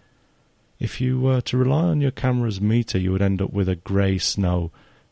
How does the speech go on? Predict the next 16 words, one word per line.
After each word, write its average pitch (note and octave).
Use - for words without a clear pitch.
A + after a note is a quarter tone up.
uh, F#2+
which F#2+
I'm G#2
sure G#2
you'll F#2+
agree F#2
would F2
not F#2
look -
very E2+
nice. D#2+
To -
make D3+
snow B2
look A2+
white, F#2+